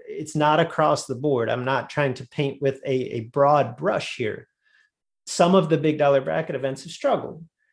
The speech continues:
Maybe many have, have sustained. Some have thrived, Big Jed. Like, I think back, we talked about the T B Promotions, uh, Twin Fifties at, uh,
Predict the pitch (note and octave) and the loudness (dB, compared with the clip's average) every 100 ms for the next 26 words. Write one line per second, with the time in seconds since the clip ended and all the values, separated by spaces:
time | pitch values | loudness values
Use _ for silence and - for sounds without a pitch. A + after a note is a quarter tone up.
0 | _ D3+ D#3+ F3 F3+ F3 E3 D#3 F3+ F#3+ | _ 0 4 4 4 2 0 0 4 4
1 | F#3 F3 D3+ D#3+ D#3 D3 - - - A#2+ | 6 4 2 0 0 0 -8 -6 -4 -4
2 | C#3 A#3+ - _ _ - - B3+ D4 C#4+ | -4 -8 -12 _ _ -6 2 4 4 2
3 | - F3 F#3 B3+ B3 D#3+ B2+ B2 A2 C3+ | -4 0 4 6 4 2 0 -2 0 0
4 | F#3+ D#3 F3 E3+ G3+ - F#3 F#3 E3 D3+ | 2 2 2 0 -2 0 2 2 2 -2
5 | D#3+ D#3+ - E3+ E3+ E3+ E3+ D#3 E3 E3 | -2 -4 -2 -4 -6 -6 -4 -4 -2 -2
6 | D3 D3+ - D#3 C3+ - C#3+ C3+ D#3+ D3+ | 0 0 -2 -4 -4 -2 0 2 0 -2
7 | D3 F3+ - C#3+ C#3 C#3 C3+ - C3+ B2+ | -4 -10 -8 -8 -4 -4 -4 0 2 2